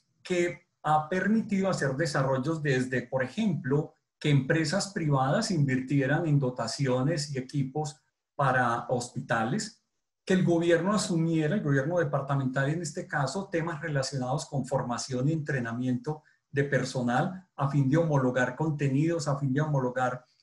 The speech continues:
la estrategia de cómo se iba a enfrentar el tema. Y lo otro muy importante es que desde el principio el gobierno departamental enfocó todo el esfuerzo desde las terminales aéreas, las terminales terrestres, mm,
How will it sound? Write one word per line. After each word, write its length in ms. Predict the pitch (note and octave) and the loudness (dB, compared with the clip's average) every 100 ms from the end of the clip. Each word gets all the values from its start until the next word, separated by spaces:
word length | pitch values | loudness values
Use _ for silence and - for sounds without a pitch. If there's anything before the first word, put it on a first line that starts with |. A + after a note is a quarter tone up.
| - | -2
la 140 | D3+ | 0
estrategia 500 | C#3+ C#3 B2+ C3 D3+ | 2 0 0 0 0
de 80 | D3 | 0
cómo 200 | B2+ B2+ | 0 0
se 140 | - | 2
iba 80 | D3 | 2
a 40 | |
enfrentar 460 | D3+ C#3+ C#3 D3 C#3+ | 2 2 0 2 2
el 160 | F#3 F#3 | 2 -2
tema. 340 | D#3+ D#3 E3+ _ _ _ | -2 -2 -4 _ _ _
Y 120 | G#3+ | 0
lo 120 | G3 G3 | 2 2
otro 220 | F#3+ A#3 | 2 4
muy 200 | A#3 A#3+ | 6 6
importante 680 | A#3 G3 F#3 F#3+ F#3+ F#3 A3 | 4 2 -2 0 0 0 -4
es 140 | - | -2
que 100 | A3 | 0
desde 280 | F#3+ D3+ F#3+ | 2 2 0
el 140 | A3 | 0
principio 800 | - A3 A3 A3 D#3+ - D#3 D#3+ C#3+ | -2 0 0 0 -2 -2 -4 -4 0
el 180 | C#3+ | 0
gobierno 480 | C#3 C#3 D#3 D3+ F#3+ | 2 2 0 0 -2
departamental 1000 | G3 F#3+ G3 - G3 G3 F#3+ - E3+ E3 - | -2 -4 -8 -4 -2 0 0 -2 -4 -4 0
enfocó 920 | D3 C#3+ C#3+ - C3 - E3 F3 _ | 4 4 2 -4 -8 -4 -4 -4 _
todo 360 | - G#3 A3+ B3 | -4 -4 -2 -2
el 80 | F#3 | -2
esfuerzo 560 | D3 - C#3 B2+ - - _ _ _ _ | -6 -4 -2 -2 -8 -20 _ _ _ _
desde 440 | A2 C3+ B2 C#3 B2+ | -6 -2 -2 -2 0
las 220 | B2 - | -2 0
terminales 500 | C3 A#2+ A#2+ C3 D3 | -2 0 -2 0 0
aéreas, 480 | C3+ C3+ C3+ B2+ A#2 | 0 0 -2 -2 -4
las 180 | B2 - | -6 -6
terminales 640 | C#3+ B2+ A#2+ A#2 C3+ - | -6 -4 -4 -4 -6 -6
terrestres, 800 | B2+ B2 C#3+ C#3+ - A2 - _ _ _ _ - | -6 -4 -4 -4 -6 -8 -8 _ _ _ _ -6
mm, 220 | E3 E3+ | -2 -2